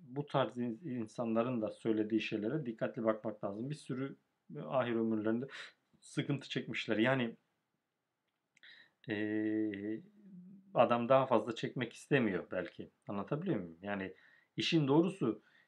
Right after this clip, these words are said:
ya olur mu kardeşim yurt dışında insanlar şöyle mücadele ediyor, böyle mücadele ediyor, şöyle sıkıntı çekiyor, sen de üstüne düşeni yap diyecek durumda değilsin. Yani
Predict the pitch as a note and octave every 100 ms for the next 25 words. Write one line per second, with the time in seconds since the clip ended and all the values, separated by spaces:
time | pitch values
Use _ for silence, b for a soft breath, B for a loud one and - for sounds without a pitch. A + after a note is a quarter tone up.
0 | - B2+ C3 C3+ D#3 D#3 B2 - C#3 B2
1 | - A#2 A2+ C3+ - B2 C3 B2 A#2+ A2+
2 | C3+ B2+ A#2 - C3 B2 A#2+ A#2 A#2 A2+
3 | A2+ A2 A2+ A2 A2 A2 A2 A2 A2 G#2+
4 | G#2 G#2+ G#2+ A2+ A2 - A2+ G#2 - A2+
5 | G2+ - A2 - G#2+ A#2 A2 A2 G#2+ -
6 | A2+ G#2+ - A2+ A#2 - A#2 A2+ A2+ A#2+
7 | A2+ A#2 A2 G2 - G#2+ B2 A#2